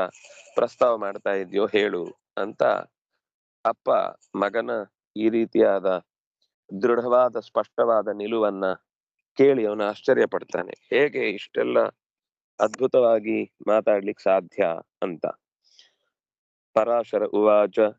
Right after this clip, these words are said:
ಏವಂ ಪೃಷ್ಟಸ್ತುತಾ ಪಿತ್ರ ಪ್ರಹ್ಲಾದಃ. ತಂದೆಯಿಂದ ಹೀಗೆ ಕೇಳ-, ಕೇಳಿದ, ಆ, ಹೊತ್ತಿಗೆ, ತಂದೆ ಹೀಗೆ ಕೇಳಿದಾಗ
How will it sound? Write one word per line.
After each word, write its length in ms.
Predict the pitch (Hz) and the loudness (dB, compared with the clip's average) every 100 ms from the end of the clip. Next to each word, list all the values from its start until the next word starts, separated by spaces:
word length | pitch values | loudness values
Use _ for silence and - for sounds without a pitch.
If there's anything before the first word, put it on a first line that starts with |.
| _ 101 | _ -2
ಏವಂ 400 | 98 101 110 104 | 0 0 -2 -4
ಪೃಷ್ಟಸ್ತುತಾ 760 | 107 - 110 - 101 101 104 | -6 -4 -4 -4 0 2 2
ಪಿತ್ರ 440 | 104 104 - 104 107 | 0 -4 0 0 0
ಪ್ರಹ್ಲಾದಃ. 720 | - - - 92 92 92 87 107 104 101 107 _ _ _ _ - | -4 -8 -4 0 0 0 0 2 4 2 0 _ _ _ _ -4
ತಂದೆಯಿಂದ 460 | 117 117 104 101 | -4 -2 -4 -2
ಹೀಗೆ 320 | 98 104 104 | -4 -4 -4
ಕೇಳ-, 480 | 95 110 110 104 101 - | -2 2 2 2 0 -2
ಕೇಳಿದ, 300 | - 110 101 101 85 - _ _ _ _ _ _ _ _ _ - | 0 2 4 2 2 -4 _ _ _ _ _ _ _ _ _ -2
ಆ, 60 | 52 - - - - - - | 0 0 -2 -4 -6 -10 -4
ಹೊತ್ತಿಗೆ, 640 | 110 - 131 95 82 - _ _ - | -4 0 0 0 -4 -8 _ _ -2
ತಂದೆ 240 | 101 101 | 0 0
ಹೀಗೆ 240 | 98 101 92 | -2 0 -2
ಕೇಳಿದಾಗ 580 | 110 113 113 104 101 | 0 0 0 -2 -2